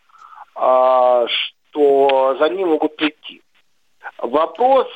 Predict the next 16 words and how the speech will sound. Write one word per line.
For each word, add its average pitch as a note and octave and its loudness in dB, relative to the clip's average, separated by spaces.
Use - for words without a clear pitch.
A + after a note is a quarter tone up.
следующий. G#3 -2
Мы, F3 -4
вот F3+ 0
я G#3+ 0
вот F#3 -4
задаю F3 -6
вопрос F#3+ -2
вам A#3 0
и D3+ -10
слушателям. - -14
Да? G3+ 0
Дело G#3 0
в - -14
том, C4 -2
что, G3+ -4
а, D#3 2